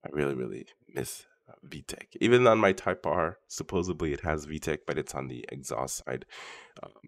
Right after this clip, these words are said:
so you don't hear it, like, transitioning over with a cam switch, you know. Mm,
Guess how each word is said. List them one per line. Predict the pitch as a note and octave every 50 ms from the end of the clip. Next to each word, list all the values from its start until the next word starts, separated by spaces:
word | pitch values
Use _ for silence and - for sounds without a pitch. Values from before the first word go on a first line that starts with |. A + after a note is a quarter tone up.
| - -
so | - - - A#1 G#1 G1+ - - _ _
you | - C2
don't | B1+ C2+ C2 B1+
hear | - - D2 B1+ B1
it, | A#1 G1+ - -
like, | G#1+ A1+ - -
transitioning | - - A#1+ B1+ B1+ - D2 C2+ - - A#1 A#1+ B1 A#1 - -
over | - - C2 A#1 G#1
with | G#1 G1+ -
a | - -
cam | - - - - - - - -
switch, | - - - - - - - - - - - _ _ _ -
you | D2+
know. | - - - - _ _ _ - - - _ _ _ - -
Mm, | - A2 E2+ C2